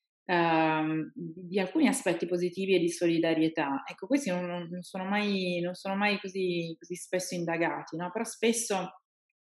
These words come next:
ecco, nell'emergenza emergono poi anche aspetti importantissimi di, di solidarietà, la capacità, eh, delle comunità coinvolte, delle persone di, ehm, essere solidali, di, ehm,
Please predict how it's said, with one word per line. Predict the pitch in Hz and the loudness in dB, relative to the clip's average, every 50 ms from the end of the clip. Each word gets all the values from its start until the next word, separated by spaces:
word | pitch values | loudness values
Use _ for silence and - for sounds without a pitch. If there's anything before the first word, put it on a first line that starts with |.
| - - | -16 -14
ecco, | 180 - - 165 | -10 -6 -4 -2
nell'emergenza | 170 175 180 185 190 190 196 214 233 - - 185 170 175 190 185 - 208 | -2 0 0 0 0 2 2 2 2 2 2 2 2 2 2 0 -2 -2
emergono | 180 170 175 170 170 175 175 175 | 0 2 2 2 2 0 0 0
poi | - 196 185 175 | 0 0 0 0
anche | 180 190 - 202 | 0 -2 -4 -6
aspetti | 185 - - - 170 170 165 - - 170 170 - - - _ _ _ _ _ _ _ - | -6 -6 -4 -4 -4 -4 -4 -4 -4 -4 -4 -4 -8 -18 _ _ _ _ _ _ _ -10
importantissimi | 180 - 185 180 - 185 185 180 175 220 226 233 220 - - 196 185 175 160 | -6 -4 -6 -4 -2 -2 -4 -4 0 2 2 4 4 2 0 0 0 0 2
di, | 156 156 160 156 156 151 151 151 147 147 143 - - - | 2 2 2 2 2 0 0 0 0 0 -2 -2 -4 -4
di | 175 170 | -6 -6
solidarietà, | - - 175 165 160 156 160 160 156 165 170 233 220 185 165 | -4 0 2 4 4 4 4 2 2 2 4 4 4 4 4
la | 165 170 | 4 2
capacità, | - - - 160 - - 180 170 185 175 175 175 170 170 - - - - - - - _ | 0 -4 -8 -10 -10 -10 -6 -2 0 0 2 2 0 -2 -4 -8 -12 -18 -20 -20 -12 _
eh, | 165 160 | -4 -2
delle | 165 170 165 170 | -2 -2 -2 -4
comunità | - 156 156 160 160 160 156 - | -4 -4 -4 -2 -2 -2 -4 -4
coinvolte, | - 165 151 139 143 185 214 226 208 196 190 - 165 | -4 -6 -6 -6 -2 0 2 4 4 2 2 0 -2
delle | 156 135 - | -2 -2 -4
persone | - 170 - - - - 214 196 185 180 175 170 | -6 -8 -10 -4 -2 0 2 2 2 0 -2 -2
di, | 180 196 208 202 196 190 190 185 170 175 | -2 -2 -2 0 0 0 0 0 0 2
ehm, | 180 175 165 156 - - | 0 2 2 0 0 -2
essere | - - - - - 196 185 180 | -6 -10 -8 -4 -2 -2 -2 -2
solidali, | - 185 175 175 175 175 160 156 156 160 160 160 | 0 0 0 2 2 2 2 2 2 2 2 2
di, | 160 180 185 190 190 180 - - | 2 0 -2 0 0 -2 -2 -2
ehm, | - 175 165 160 156 156 156 156 151 151 151 147 147 147 147 147 - - 123 120 - | -2 0 0 2 2 2 0 0 0 0 0 0 0 0 -2 -2 -4 -4 -6 -8 -8